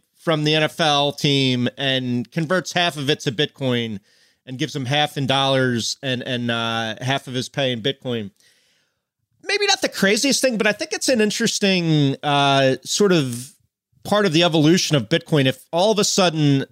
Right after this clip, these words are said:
pro athletes are asking to be paid in Bitcoin and, and there's a service that actually converts half their pay instantly, uh, into Bitcoin, I, I, it makes you wonder about, you know, this rally we've seen in crypto, and, uh,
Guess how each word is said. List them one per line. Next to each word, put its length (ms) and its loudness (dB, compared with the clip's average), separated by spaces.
pro 240 0
athletes 420 0
are 60 4
asking 380 0
to 80 -10
be 100 -4
paid 360 -8
in 120 -4
Bitcoin 440 -4
and, 160 -8
and 220 -8
there's 160 -6
a 60 -6
service 340 -8
that 140 -4
actually 300 -6
converts 420 -8
half 220 -6
their 120 -8
pay 300 -8
instantly, 580 -8
uh, 340 -6
into 260 -4
Bitcoin, 640 -2
I, 260 -6
I, 160 -12
it 60 -14
makes 280 -8
you 60 -2
wonder 360 0
about, 520 0
you 100 -4
know, 120 0
this 200 -4
rally 380 0
we've 240 0
seen 640 -2
in 220 -8
crypto, 720 -2
and, 540 -4
uh, 40 -4